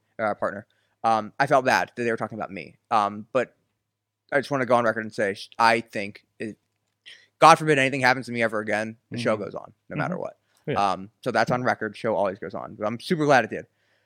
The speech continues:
Speaker 1: Um, also, my aunt and uncle were there. My aunt, uh, does my, she, she bleaches my roots, so we're, like, we're semi-close. Um, but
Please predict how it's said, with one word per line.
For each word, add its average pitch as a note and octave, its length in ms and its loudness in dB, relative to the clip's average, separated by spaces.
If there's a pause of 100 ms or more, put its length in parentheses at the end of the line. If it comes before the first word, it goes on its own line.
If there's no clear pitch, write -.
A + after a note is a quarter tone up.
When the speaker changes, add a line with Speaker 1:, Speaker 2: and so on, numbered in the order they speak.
(220)
Speaker 1:
Um, B2 520 2 (680)
also, E3 320 4
my B2+ 280 0
aunt C3 180 -4
and B2+ 100 -8
uncle A2 320 -6
were F#2+ 140 -8
there. B1 400 -8
My A2 160 -4
aunt, A#2+ 240 -2 (220)
uh, F2+ 380 0 (340)
does A#2 240 0
my, G2+ 420 -2
she, - 240 -10
she - 160 -12
bleaches G#2+ 300 -10
my G2+ 80 -8
roots, A2 320 -8 (120)
so G2 460 -4
we're, G2+ 180 -12
like, G#2 140 -10 (320)
we're G3+ 80 0
semi-close. A2 640 2 (320)
Um, G#2 420 -4 (840)
but A#2 340 2